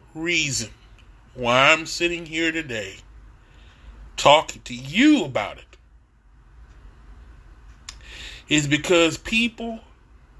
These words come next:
prayed for me. Prayer chains were created for me. Ex-prisoner, convict.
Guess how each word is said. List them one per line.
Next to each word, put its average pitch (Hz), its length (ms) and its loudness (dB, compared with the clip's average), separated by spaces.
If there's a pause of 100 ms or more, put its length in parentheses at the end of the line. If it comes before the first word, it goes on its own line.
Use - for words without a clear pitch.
(200)
prayed 180 760 2 (760)
for - 200 -10
me. 123 380 -8 (2000)
Prayer 208 360 6
chains 170 920 -2 (360)
were 160 200 2
created 165 640 4 (840)
for - 180 -12
me. 139 440 0 (1500)
Ex-prisoner, 165 1000 -4
convict. 139 840 -10